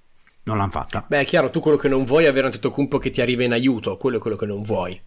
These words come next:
Speaker 2: Quindi
Speaker 1: Eh.
Speaker 2: portalo su e lascialo lì dietro e via.
Speaker 1: I Suns hanno fatto sta roba contro Davis in gara uno e in gara quattro.
Speaker 2: Mm-hmm.
Speaker 1: E Davis era diventato improvvisamente umano in difesa.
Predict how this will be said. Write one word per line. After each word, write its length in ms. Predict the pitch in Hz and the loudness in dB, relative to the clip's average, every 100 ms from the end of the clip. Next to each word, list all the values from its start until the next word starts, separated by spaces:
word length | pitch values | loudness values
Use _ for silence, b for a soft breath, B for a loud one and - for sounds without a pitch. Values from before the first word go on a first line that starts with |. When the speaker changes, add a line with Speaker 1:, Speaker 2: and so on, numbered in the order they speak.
| - | -4
Speaker 2:
Quindi 220 | 139 120 | -2 0
Speaker 1:
Eh. 60 | 127 | 2
Speaker 2:
portalo 380 | 135 123 131 | 2 4 2
su 340 | 147 147 151 160 | 4 6 6 6
e 120 | 127 | 6
lascialo 420 | 117 120 - 117 | 4 4 2 2
lì 140 | 113 113 | 0 0
dietro 580 | 113 117 104 139 120 95 | 0 0 0 0 0 -2
e 220 | 90 87 | -6 -8
via. 200 | 107 90 | -10 -10
Speaker 1:
I 80 | - | -8
Suns 300 | 107 151 156 | 0 0 0
hanno 120 | 107 | -2
fatto 220 | 104 113 110 | -2 -2 -2
sta 120 | 110 | 0
roba 140 | 110 | 0
contro 260 | 107 104 104 | 0 0 0
Davis 260 | 107 113 107 | 2 0 0
in 140 | 98 | -2
gara 180 | 101 95 | 0 0
uno 560 | 95 110 117 117 117 - | 0 0 0 -2 -6 -10
e 360 | 98 92 90 | -8 -6 -6
in 100 | 87 | -6
gara 180 | 85 82 | -6 -6
quattro. 460 | 82 69 - - - _ _ _ _ 117 | -8 -12 -14 -18 -20 _ _ _ _ -8
Speaker 2:
Mm-hmm. 220 | 107 107 | -6 -2
Speaker 1:
E 120 | 101 | 0
Davis 280 | 104 110 110 | 0 0 -2
era 80 | 98 | -4
diventato 340 | 92 92 92 104 | -4 -4 -4 -4
improvvisamente 540 | 95 90 90 90 85 | -4 -4 -2 -2 -2
umano 220 | 87 82 | -4 -4
in 80 | 90 | -6
difesa. 400 | 87 - 80 - | -6 -10 -14 -16